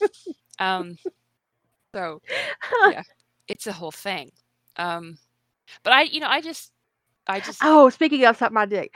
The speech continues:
Speaker 2: I told my husband I blew my wad on something. He's like, "Okay, your theoretical dick has gone too far."
Speaker 1: <laughs>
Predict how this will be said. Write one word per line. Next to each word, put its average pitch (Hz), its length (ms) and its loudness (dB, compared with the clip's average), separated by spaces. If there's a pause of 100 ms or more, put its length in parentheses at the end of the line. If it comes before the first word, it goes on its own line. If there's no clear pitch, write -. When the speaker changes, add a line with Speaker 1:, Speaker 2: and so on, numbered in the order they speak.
(200)
Speaker 2:
I 214 80 4
told 294 220 4
my 254 120 6
husband 226 360 0
I 202 60 4
blew 220 140 -2
my 208 160 2
wad 196 220 2
on 247 120 -4
something. 269 300 -4
He's 240 240 -4
like, 214 120 0
"Okay, 190 400 0 (600)
your 220 240 0
theoretical 233 520 4
dick 220 220 4
has 208 120 -8
gone 202 200 0
too - 120 -20
far." 208 380 -4 (300)
Speaker 1:
<laughs> 302 60 -4